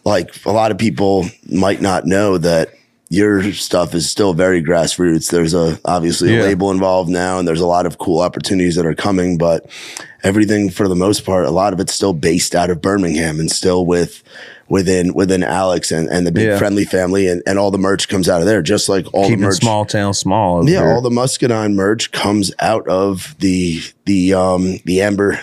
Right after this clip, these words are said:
Speaker 1: the Amber Sound office, and
Speaker 2: Yeah.
Speaker 1: all the Raised Rowdy merch comes out of there, and, and Brad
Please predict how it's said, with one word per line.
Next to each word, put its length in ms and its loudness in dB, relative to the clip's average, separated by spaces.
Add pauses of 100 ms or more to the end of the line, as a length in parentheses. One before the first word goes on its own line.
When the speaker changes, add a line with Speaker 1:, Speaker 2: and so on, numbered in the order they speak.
Speaker 1:
the 140 2
Amber 240 0
Sound 520 -2
office, 520 -2
and 100 2
Speaker 2:
Yeah. 240 0
Speaker 1:
all 140 0
the 80 0
Raised 240 2
Rowdy 220 0
merch 260 -2
comes 180 -2
out 160 2
of 80 0
there, 180 0
and, 140 -6 (380)
and 360 -2
Brad 540 0